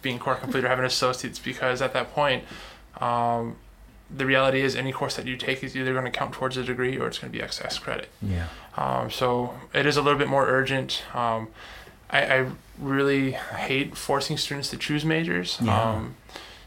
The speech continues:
Speaker 1: 'cause that, that ethically doesn't feel right, but at the same time, there is a need to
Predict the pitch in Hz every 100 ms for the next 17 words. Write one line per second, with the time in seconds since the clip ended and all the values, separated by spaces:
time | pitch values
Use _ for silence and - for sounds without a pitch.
0 | - 123 117 135 - 127 - 135 135 156
1 | 160 143 131 135 143 143 143 139 123 113
2 | 127 - 127 127 131 127 127 120 120 127
3 | 123 120 120 123 123 - 113 117